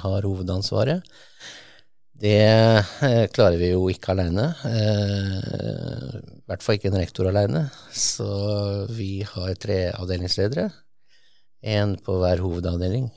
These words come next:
en til fire, fem til sju og åtte til ti. De er avdelingsledere i full stilling. De har jo personalansvar for, eh, for alle i sin avdeling, og det kan jo være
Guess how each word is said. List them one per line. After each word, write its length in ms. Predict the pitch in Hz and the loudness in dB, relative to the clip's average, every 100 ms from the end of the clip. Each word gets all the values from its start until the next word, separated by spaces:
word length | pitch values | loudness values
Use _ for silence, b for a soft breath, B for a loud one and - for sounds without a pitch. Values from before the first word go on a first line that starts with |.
| - | -10
en 140 | 98 92 | -8 -6
til 80 | 98 | -8
fire, 380 | 104 92 98 107 | -6 -4 -4 -6
fem 240 | 95 98 | -6 -8
til 160 | - 101 | -8 -8
sju 180 | - 98 101 | -8 -8 -8
og 340 | - 101 107 110 | -8 -10 -12 -14
åtte 240 | - 113 | -18 -18
til 160 | 107 98 | -18 -16
ti. 240 | 120 151 - - - b b b b b - | -10 -10 -10 -20 -20 b b b b b -8
De 180 | 110 104 107 107 | 0 2 6 6
er 240 | 95 95 | 6 4
avdelingsledere 960 | 104 107 92 90 - 92 92 98 101 101 | 4 2 0 -2 -2 -2 -2 -2 -2 -2
i 80 | 98 | -2
full 160 | 98 | -2
stilling. 440 | 92 110 95 147 143 - - - - - - - - - - | 0 0 0 -2 -6 -14 -20 -20 -20 -20 -20 -20 -20 -20 -6
De 80 | 110 | 0
har 140 | 95 | 0
jo 60 | - | 2
personalansvar 800 | 101 101 87 73 82 - 98 98 | 0 2 0 0 -4 -4 -4 -4
for, 240 | - 95 | -2 -2
eh, 220 | 95 98 95 | 0 0 -2
for 220 | - 101 | -2 -2
alle 240 | 90 104 110 123 120 120 107 | 0 -2 -2 -2 -2 -4 -4
i 80 | 101 | -4
sin 180 | 104 101 | -4 -2
avdeling, 520 | 101 98 95 104 110 | -2 -2 -2 -2 -2
og 80 | 107 | -2
det 140 | 98 - | -2 -2
kan 100 | 104 | -2
jo 80 | |
være 380 | 101 101 101 104 | -2 -2 -2 -4